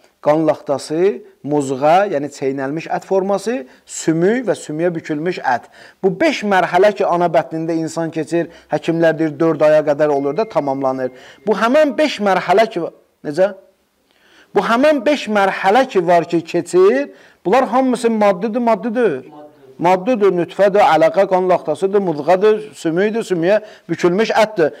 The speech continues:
Speaker 1: Sonra bunları deyəndən sonra Allah deyir ki, فَأَنْشَأْنَاهُ خَلْقًا آخَرَ. Biz ona başqa, digər bir yaradılış. Deməli, bunlar ki, maddi idi, biz ona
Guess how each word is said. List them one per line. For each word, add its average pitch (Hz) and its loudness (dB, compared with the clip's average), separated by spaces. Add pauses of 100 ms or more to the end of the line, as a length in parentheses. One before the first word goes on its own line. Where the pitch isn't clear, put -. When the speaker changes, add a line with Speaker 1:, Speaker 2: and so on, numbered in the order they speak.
(120)
Speaker 1:
Sonra 208 0
bunları 185 4
deyəndən 185 2
sonra 196 -2
Allah 175 0
deyir 185 -4
ki, 208 -6
فَأَنْشَأْنَاهُ 143 -4 (220)
خَلْقًا 185 0 (100)
آخَرَ. 170 2 (340)
Biz 151 0
ona 175 -2 (100)
başqa, 147 2 (300)
digər 180 4
bir 147 0
yaradılış. 123 -4 (360)
Deməli, 151 0
bunlar 190 4
ki, 196 -4
maddi 165 0
idi, 170 0
biz 156 -4
ona 175 0